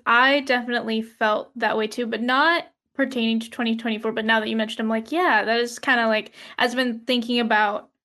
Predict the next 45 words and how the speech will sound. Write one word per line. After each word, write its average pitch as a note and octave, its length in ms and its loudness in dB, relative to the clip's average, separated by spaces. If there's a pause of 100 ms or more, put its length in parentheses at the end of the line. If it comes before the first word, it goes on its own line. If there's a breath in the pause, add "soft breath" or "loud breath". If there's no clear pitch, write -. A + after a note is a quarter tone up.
(500)
what A3+ 460 2
I A#3 120 2
want A3+ 160 0
my A3 100 4
life G#3+ 200 0
to - 100 -8
look A3 220 -2
like G3+ 540 -2
going G#3+ 260 -2
into G3+ 160 -4
twenty G3+ 280 -6
twenty-four. G#3 400 -6
I'm G#3 180 -2
gonna, G#3+ 160 -2
like, G#3 180 -4
making G#3 300 -6
a G3+ 40 -2
lot G3 140 -2
of, - 160 -12
like, - 140 -10
little G#3+ 440 -4
habitual B3+ 600 -4
changes. D#4+ 520 -2
I A3+ 60 0
have A3 180 -2
to G#3+ 100 -6
actually, G#3 280 -6
like, G#3+ 80 -8
sit A3+ 140 -4
down A3+ 140 2
and A3+ 160 2
journal B3 520 2
and C4+ 200 2
write C4 160 4
everything D4+ 480 2
down, D#4+ 240 2
'cause D#4+ 140 -2
that's A#3+ 180 0
how A3+ 260 2
I A3+ 120 2
am. A3+ 240 4
I A#3 60 2
just A3+ 160 -8
have A#3+ 120 2
to, - 100 -4